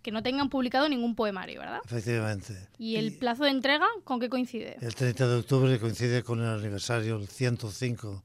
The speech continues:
Speaker 2: aniversario del nacimiento de Miguel. La difusión y proyección de este concurso le hemos llamado internacional porque viene arropado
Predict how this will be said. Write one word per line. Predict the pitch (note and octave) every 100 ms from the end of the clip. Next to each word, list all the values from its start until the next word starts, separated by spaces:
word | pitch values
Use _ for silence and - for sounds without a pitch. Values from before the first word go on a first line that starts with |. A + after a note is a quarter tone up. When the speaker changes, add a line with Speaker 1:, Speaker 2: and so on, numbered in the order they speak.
| -
Speaker 2:
aniversario | A#2+ A#2 F2+ A#2 A#2
del | A2+ G#2+
nacimiento | G#2 G#2+ A2 A2+
de | G#2+
Miguel. | G#2 G#2 G2+ F#2+ -
La | B2+
difusión | A#2+ A#2+ G#2+ C#3+ C#3+
y | C3
proyección | B2+ B2+ A#2 C3 B2+
de | B2
este | A#2 A#2
concurso | G#2+ G2 B2+ - B2+ B2 D#3+ -
le | C3
hemos | B2 B2 A2+ G#2
llamado | A#2 B2 B2
internacional | A2+ A2+ A2 G2 A2+ B2+ B2+ A#2 A2 -
porque | B2 B2
viene | B2 C3
arropado | C3 A2+ G#2+ C3+ B2 A#2+ D3